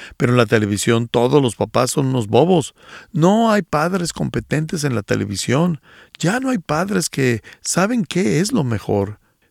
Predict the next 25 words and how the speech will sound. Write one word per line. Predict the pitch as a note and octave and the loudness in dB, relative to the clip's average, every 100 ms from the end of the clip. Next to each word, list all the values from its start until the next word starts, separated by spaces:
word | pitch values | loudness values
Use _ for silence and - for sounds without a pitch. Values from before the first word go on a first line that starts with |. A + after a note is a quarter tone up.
| - | -4
Tenemos | C#3 C3+ D3 C3+ | 0 0 0 0
a | B2 | 0
un | B2 | 2
Homero | A#2 A2 G#2+ G2 | 0 0 0 -2
Simpson, | - A2+ A2+ - C#3 B2+ - - _ | -2 -2 -2 0 -2 -2 -12 -20 _
a | A2 | -6
Family | - A#2 A#2 G#2 | -2 -2 -2 -2
Guy, | G2 G#2 G#2+ C3 D3+ _ - - | -2 0 2 0 -2 _ -20 -6
a | A#2+ A2+ G#2+ G#2 G2+ | -2 0 2 0 0
Rey | A#2 B2+ | 2 2
de | A#2 A2 | 2 0
Reinas | G#2 A2+ C3+ D#3 E3 - - - | 0 2 2 0 0 -6 -12 0
y | D#3+ | 4
muchas | C#4 - E4 | 4 2 2
otras | C4 B3+ A#3+ | 0 0 0
series | A#3+ G3+ G#3 | 2 2 2
en | F#3+ D3 | 0 0
las | A#2+ | -2
que | - B2+ | 0 0
el | A2 | 0
padre | - G#2 A2 B2 D#3+ - - - | -2 -2 0 0 -2 -4 -10 2
es | G3 - | 2 4
el | C#4 | 2
mayor | F3 A#2+ G#2+ A#2 F3 F#3+ | 0 -2 0 0 0 -2
chiste | - G#3+ - C4 D#3+ | -4 -4 -2 -2 -2